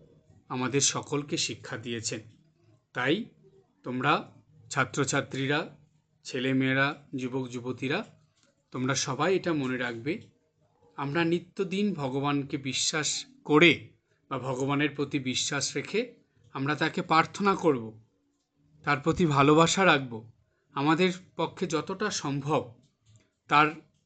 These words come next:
নাম করে আমরা সেবা কাজ করব এবং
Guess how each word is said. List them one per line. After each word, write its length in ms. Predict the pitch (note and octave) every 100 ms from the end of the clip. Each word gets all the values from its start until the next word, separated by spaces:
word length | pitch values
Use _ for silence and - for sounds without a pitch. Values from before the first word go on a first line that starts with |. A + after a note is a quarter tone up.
| _ _ _
নাম 300 | C#3+ C#3+ D#3
করে 280 | D#3 E3 D#3+
আমরা 220 | D3+ D3+
সেবা 360 | D3 - C#3 D#3+
কাজ 320 | - E3+ E3
করব 440 | - B2 A2 G#2+ - _ _ _ _ _ _ _ _
এবং 500 | C#3 D3+ D3 D3